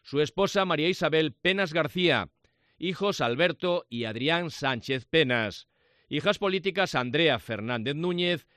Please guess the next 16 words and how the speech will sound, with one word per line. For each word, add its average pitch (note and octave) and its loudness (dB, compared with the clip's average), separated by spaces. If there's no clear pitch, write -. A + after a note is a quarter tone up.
y F3 0
Estefanía D#3 0
da A2+ -2
Cruz D#3+ -2
Rodríguez, A2 2
madre G3+ 0
política F#3+ -2
Amelia D#3 0
García B2+ -4
Freire, A2+ 0
hermanos D#3+ 0
Manuel F3+ 0
y G3 -4
José D#3+ -2
Sánchez C3+ -4
Lodeiro, C3 0